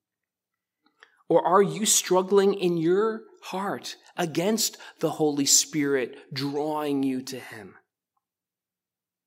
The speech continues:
So if you haven't done so already, do exactly what Peter did. Take a good hard look at Jesus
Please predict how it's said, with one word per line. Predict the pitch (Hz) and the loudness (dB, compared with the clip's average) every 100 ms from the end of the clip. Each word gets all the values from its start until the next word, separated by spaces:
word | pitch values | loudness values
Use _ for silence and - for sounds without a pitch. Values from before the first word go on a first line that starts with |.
| _ _ _ _ _ _ _ _ _ _ | _ _ _ _ _ _ _ _ _ _
So | - 139 | -4 -2
if | 143 | -2
you | 160 | -4
haven't | 151 190 196 185 - - | -2 0 0 -2 -4 -2
done | 165 202 | 0 2
so | 196 196 185 | 2 2 2
already, | 185 180 160 180 123 104 - _ _ _ _ _ _ | 2 2 2 0 -4 -8 -20 _ _ _ _ _ _
do | 135 156 226 240 - | -6 -2 0 -2 -4
exactly | 160 135 196 180 196 175 | -2 -2 -2 -4 0 2
what | 175 180 | 0 -2
Peter | 180 180 170 | -4 -2 -2
did. | 147 139 110 - _ _ | -4 -8 -8 -16 _ _
Take | - 180 180 | -8 -8 -8
a | 156 | -10
good | 139 175 175 | -6 -6 -4
hard | 156 156 156 | -4 -6 -6
look | 143 143 151 | -6 -6 -6
at | 135 | -6
Jesus | - 143 131 127 110 - - - - | -6 -4 -4 -4 -4 -4 -2 -6 -12